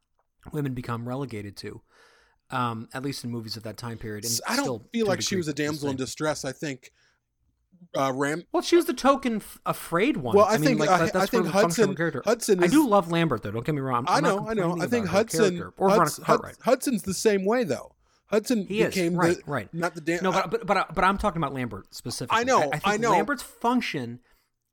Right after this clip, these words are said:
Speaker 1: is, and, but also Hudson is also kind of an idiot, right? And he kind of overcomes that, and he overcomes his fearfulness.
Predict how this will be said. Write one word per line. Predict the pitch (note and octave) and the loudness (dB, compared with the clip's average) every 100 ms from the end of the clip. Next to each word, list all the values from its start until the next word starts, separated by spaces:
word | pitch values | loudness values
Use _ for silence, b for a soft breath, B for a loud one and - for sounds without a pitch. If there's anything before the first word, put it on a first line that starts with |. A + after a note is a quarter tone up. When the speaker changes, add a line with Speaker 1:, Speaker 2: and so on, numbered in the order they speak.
| - | -8
Speaker 1:
is, | D#3+ D#3 D3+ C#3+ - | -4 -2 -2 -4 -6
and, | G3+ G#3 | -8 -6
but | G#3+ | -4
also | B3 B3 | -2 0
Hudson | G#3+ B3+ B3+ A3 F#3+ | 0 -4 -4 -4 -4
is | F3 | -6
also | F#3 F3+ E3 D#3 | -6 -4 -6 -6
kind | - D#3+ | -8 -8
of | D3 | -6
an | B2 | -6
idiot, | F#3+ D#3 G2 - | -4 -4 -6 -10
right? | C3+ D3 | -8 -8
And | C3+ | -10
he | |
kind | - D3 | -8 -8
of | C#3+ | -8
overcomes | B2 A#2 D3 C3+ A#2 | -10 -10 -10 -10 -10
that, | B2+ A#2 - b b - | -8 -10 -12 b b -10
and | D3 | -6
he | |
overcomes | C#3 B2+ C3+ B2 | -6 -8 -12 -12
his | A2+ | -14
fearfulness. | - D3 C#3+ A#2+ G#2 - | -10 -8 -8 -12 -16 -18